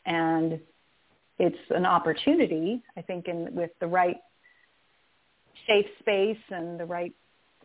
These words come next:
coach or therapist to, to really look at those and, and heal, heal that past.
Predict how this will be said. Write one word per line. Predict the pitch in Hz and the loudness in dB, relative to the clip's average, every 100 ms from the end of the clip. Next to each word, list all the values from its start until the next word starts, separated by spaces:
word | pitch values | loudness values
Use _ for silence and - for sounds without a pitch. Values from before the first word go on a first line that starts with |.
| - | -12
coach | 214 214 226 - | -4 -4 -4 -6
or | 175 160 | -6 -6
therapist | 180 208 214 214 208 202 - - | -6 -4 -4 -6 -6 -8 -12 -4
to, | - 180 170 165 - | 2 4 4 2 -2
to | 196 | -2
really | 180 175 170 | 4 4 6
look | 180 180 | 4 2
at | 175 | -4
those | 165 165 160 160 | -2 0 0 -4
and, | 170 160 - | -6 -8 -4
and | 165 160 | -2 -2
heal, | - 175 170 175 156 _ _ - _ _ _ _ _ - - _ _ _ _ - | 2 2 2 -2 -8 _ _ -20 _ _ _ _ _ -20 -20 _ _ _ _ -6
heal | 165 175 180 | 2 4 4
that | - - | 0 0
past. | 156 147 | -2 -2